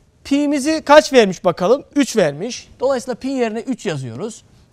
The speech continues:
R'nin yerine de beş çarpı on üstü eksi beşin karesi yazıyoruz. Yani bu karesi ifadesi, ikinci kuvveti hem beşin hem de on üstü eksi beşin olmuş oluyor.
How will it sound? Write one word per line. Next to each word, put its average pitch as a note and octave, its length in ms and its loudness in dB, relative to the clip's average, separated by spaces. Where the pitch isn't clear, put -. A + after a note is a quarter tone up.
R'nin C#4 420 0
yerine C4+ 320 0
de F#3+ 160 -4
beş C4+ 360 -4
çarpı D3+ 600 -4
on C#4 240 -4
üstü F3 440 -8
eksi G#3+ 420 -10
beşin G#3 920 -6
karesi F3+ 400 -2
yazıyoruz. A#2 440 -16
Yani C#4 300 0
bu D4+ 220 -4
karesi C#4 420 2
ifadesi, A3 640 -2
ikinci A3+ 440 -4
kuvveti F3+ 400 -4
hem C#4+ 360 -4
beşin A#3+ 260 -4
hem C4+ 300 -4
de D4+ 40 -4
on D4 140 -2
üstü B3+ 200 -8
eksi B3 280 -4
beşin F#3 300 -4
olmuş C#3+ 320 -8
oluyor. G#2+ 220 -18